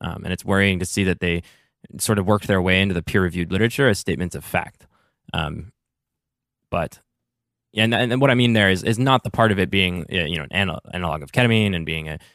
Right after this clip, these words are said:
N M D A antagonist. That's not speculative. It's the talking about it being better for bladder, uh, health and then being,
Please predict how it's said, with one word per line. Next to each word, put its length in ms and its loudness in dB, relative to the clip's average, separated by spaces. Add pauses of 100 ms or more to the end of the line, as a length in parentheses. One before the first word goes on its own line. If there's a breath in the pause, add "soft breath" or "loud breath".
(120 soft breath)
N 100 -2
M 80 -2
D 120 0
A 40 4
antagonist. 580 -2
That's 340 -4
not 320 -8
speculative. 760 -4
It's 220 -8
the 340 -4 (280 soft breath)
talking 280 0
about 160 0
it 80 -2
being 180 -4
better 200 -4
for 120 -6
bladder, 540 0 (360 soft breath)
uh, 200 2
health 340 0
and 160 -2
then 140 -4
being, 440 -6